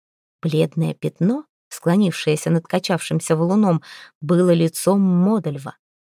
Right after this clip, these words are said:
Хродмар отчетливо видел растрепанные косы, свисавшие вниз,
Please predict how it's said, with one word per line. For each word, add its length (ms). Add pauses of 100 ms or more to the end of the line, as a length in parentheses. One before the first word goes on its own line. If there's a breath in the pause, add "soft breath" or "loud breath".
(240)
Хродмар 400
отчетливо 560
видел 400
растрепанные 680
косы, 520
свисавшие 600
вниз, 380